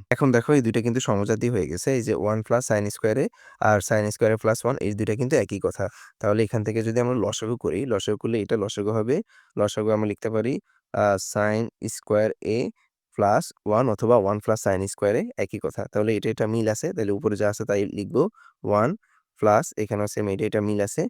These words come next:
উপরে যা আছে তাই লিখবো, ওয়ান প্লাস sin স্কয়ার A। দেখেন এইটা, এটা মিল আছে, তার মানে উপরে নিচে কাটাকাটি যায়, উপরে ওয়ান থাকে, নিচে ওয়ান থাকে,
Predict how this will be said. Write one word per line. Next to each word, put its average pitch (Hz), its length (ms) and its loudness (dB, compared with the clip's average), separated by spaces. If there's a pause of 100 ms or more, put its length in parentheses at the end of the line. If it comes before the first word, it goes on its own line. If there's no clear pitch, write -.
(220)
উপরে 104 240 0
যা 101 140 2
আছে 101 160 -4
তাই 101 160 2
লিখবো, 98 240 0
ওয়ান 101 220 0
প্লাস 110 300 -2
sin 101 240 0 (160)
স্কয়ার 110 340 -2 (120)
A। 90 80 2 (400)
দেখেন 107 320 2
এইটা, 104 340 0 (120)
এটা 107 220 0
মিল 113 200 2
আছে, 107 260 0
তার 117 160 2
মানে 104 180 2
উপরে 113 280 0
নিচে 104 200 -2
কাটাকাটি 104 440 -2
যায়, 127 260 2
উপরে 110 260 -2
ওয়ান 101 220 0
থাকে, 120 280 -4 (380)
নিচে 107 180 0
ওয়ান 101 220 2
থাকে, 120 280 -2